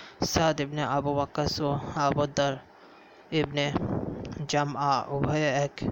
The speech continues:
বালকের ব্যাপারে বিতর্ক করেন।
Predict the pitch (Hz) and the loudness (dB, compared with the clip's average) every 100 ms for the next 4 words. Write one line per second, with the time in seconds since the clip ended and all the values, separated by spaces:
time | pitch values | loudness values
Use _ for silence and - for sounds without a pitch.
0 | - 160 147 143 143 147 143 135 139 143 | -4 -2 0 0 -2 -2 0 0 0 0
1 | 170 - - - - - - - - - | -2 -4 -16 -20 -20 -20 -20 -20 -20 -20
2 | - - 160 156 147 151 - 151 143 | -14 -4 -2 0 0 -2 0 0 0